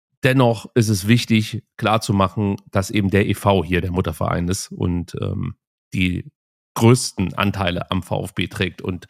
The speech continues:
nicht ein Investor. Und ich glaub, wir sind da auf einem guten Weg. Also zumindest habe ich Hoffnung. Lass es mich so sagen. Winamax möchte ich auch noch mal ganz kurz ansprechen. Das hatten wir ja gerade eben schon in der Meldung bei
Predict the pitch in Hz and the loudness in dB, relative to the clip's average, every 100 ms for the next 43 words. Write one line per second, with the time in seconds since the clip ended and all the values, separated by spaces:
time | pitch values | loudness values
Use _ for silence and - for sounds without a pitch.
0 | - - - _ _ 117 123 113 113 113 | -20 -20 -20 _ _ 2 2 4 2 4
1 | 98 110 - 80 - 139 202 - 202 147 | 2 0 0 -8 -4 -2 0 2 2 2
2 | 127 127 101 101 104 104 85 80 _ _ | 2 2 2 2 0 0 -2 -4 _ _
3 | - 98 98 - 117 131 110 - - - | -6 -2 0 2 4 4 2 -4 -20 -20
4 | _ _ _ _ - 107 - 87 - - | _ _ _ _ -2 0 0 -4 -6 -14
5 | _ - - 90 85 - 95 - - _ | _ -8 -6 -6 -8 -10 -12 -14 -18 _
6 | _ _ _ _ _ - - 135 170 170 | _ _ _ _ _ -20 -2 2 2 0
7 | 160 156 143 165 156 160 170 - 156 - | -2 0 0 0 0 -2 -4 -2 -2 0
8 | 156 156 117 - - 143 101 - 98 104 | 2 4 4 2 2 2 4 0 -2 0
9 | 101 110 120 120 104 101 107 107 101 101 | 0 2 2 2 2 4 4 2 2 4
10 | 98 | 2